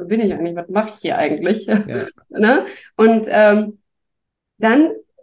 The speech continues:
Speaker 1: ist es ja bei uns Frauen so, gerade so auch in dieser Persönlichkeitsentwicklung au-, oder auch in der spirituellen Bubble, du findest schnell einen Anschluss. Ja, du hast
Speaker 2: Mhm.
Speaker 1: schnell,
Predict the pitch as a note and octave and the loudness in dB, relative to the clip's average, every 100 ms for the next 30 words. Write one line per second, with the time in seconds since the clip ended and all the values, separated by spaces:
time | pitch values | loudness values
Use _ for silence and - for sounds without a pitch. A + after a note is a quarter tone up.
0 | _ A#3+ B3+ B3+ A#3+ A#3 A3 - G#3+ B3+ | _ -10 -8 -4 2 2 2 -2 2 2
1 | D4+ C4 G#3+ A#3+ C4 A#3 - A3+ G#3 G3+ | 2 0 0 0 0 -2 -2 -2 -4 -6
2 | G3 G3+ G#3+ D#4 D#4 C4+ B3 A#3+ A3+ A3+ | -6 -6 -4 -4 -2 -4 -4 -6 -6 0
3 | A3+ A3 G#3 - G#3 G3+ G3+ G#3 G3+ G3+ | 0 2 0 0 2 2 2 0 -2 -4
4 | B3 C4 B3+ B3 G#3+ G#3+ G#3+ G#3+ G#3 A3 | -6 -6 -4 -2 0 0 2 2 4 2
5 | A3 - _ _ F#3+ G3+ A3 B3+ C4 B3 | 2 -6 _ _ -10 -6 -4 0 0 -2
6 | - C4 B3+ B3+ A3+ G3 G3 G3 - D#3 | -4 4 6 6 2 2 0 0 -8 -14
7 | _ G3+ A3 A#3+ A#3 - B3+ B3+ C4 C4 | _ -4 0 2 0 -4 0 2 2 -2